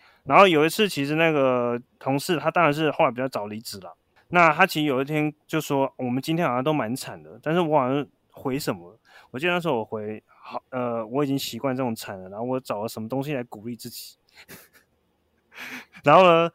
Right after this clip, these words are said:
那个女生好像就没办法再接下去了。她其实应该是找人安慰她，只是没想到这个，我这个人呢，把这，这件事情好像当成那种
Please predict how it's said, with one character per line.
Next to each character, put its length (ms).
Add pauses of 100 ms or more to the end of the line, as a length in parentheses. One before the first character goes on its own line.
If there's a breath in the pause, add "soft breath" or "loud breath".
那 140
个 560
女 240
生 200
好 80
像 100
就 260
没 180
办 120
法 60
再 100
接 240
下 180
去 180
了。 60
她 140
其 200
实 80
应 80
该 140
是 160
找 220
人 280 (100)
安 200
慰 160
她， 280
只 140
是 100
没 120
想 80
到 80 (220)
这 120
个， 600 (260)
我 220
这 120
个 160
人 160
呢， 280
把 160
这， 160 (120)
这 120
件 120
事 140
情 180
好 140
像 100
当 200
成 260
那 120
种 340